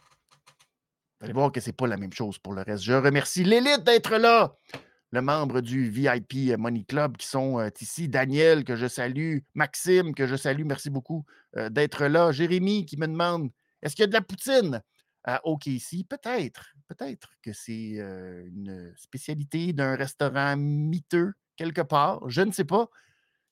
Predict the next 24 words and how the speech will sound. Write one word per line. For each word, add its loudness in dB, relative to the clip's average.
Mais -20
malheureusement, -4
ma -4
tradition -4
le 2
veut. 0
Lorsque -4
je -4
n'ai -2
pas 4
une -2
casquette -6
d'une -8
ville -4
qui -10
accueille -2
Raw -2
ou -6
SmackDown -14
ou 0
Dynamite, 2
j'aime -2
bien 0
porter -2